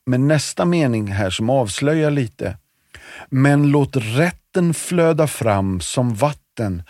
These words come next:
och rättfärdigheten som en ständigt rinnande ström." Så Guds svar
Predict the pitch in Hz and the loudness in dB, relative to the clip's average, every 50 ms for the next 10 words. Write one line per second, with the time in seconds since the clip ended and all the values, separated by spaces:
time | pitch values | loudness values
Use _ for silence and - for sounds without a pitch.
0 | - - - - - - - 139 127 120 127 160 151 127 - - - - - 117 | -18 -20 -20 -20 -10 -4 0 0 0 2 2 0 0 0 -2 -8 -14 -4 0 2
1 | 107 107 101 113 107 - - - 151 175 170 156 - _ - 120 101 90 82 - | 2 2 2 0 -2 -4 -2 -2 -2 0 -2 -4 -6 _ -4 -4 -2 -4 -6 -8
2 | - - - - - - - 127 110 110 110 104 - - - - - 165 147 123 | -12 -20 -20 -18 -12 -6 -4 -2 -2 0 -2 -2 -4 -6 -8 -4 0 0 2 2
3 | 113 107 95 104 92 - - 95 104 123 123 110 101 95 95 92 92 87 80 95 | 2 0 -2 -4 -6 -4 -4 -2 -2 0 0 0 -2 -2 -2 -4 -4 -6 -6 -6
4 | 92 82 - - - - - - 131 160 147 117 92 85 80 - - _ _ _ | -8 -8 -8 -10 -10 -8 -4 -2 0 0 0 0 -2 -4 -6 -10 -16 _ _ _
5 | _ _ _ _ _ _ _ _ _ _ _ _ _ _ _ _ _ _ _ _ | _ _ _ _ _ _ _ _ _ _ _ _ _ _ _ _ _ _ _ _
6 | - - - - - - _ _ _ _ _ _ _ _ _ _ _ _ - - | -20 -20 -20 -20 -20 -20 _ _ _ _ _ _ _ _ _ _ _ _ -6 -2
7 | - 151 131 120 113 180 226 - - - - - - - - 110 95 98 92 87 | 0 0 0 0 0 0 0 0 -2 -4 -6 -6 -6 -6 -4 -2 -2 0 0 0
8 | 87 87 90 95 95 - | 0 -2 -4 -8 -12 -16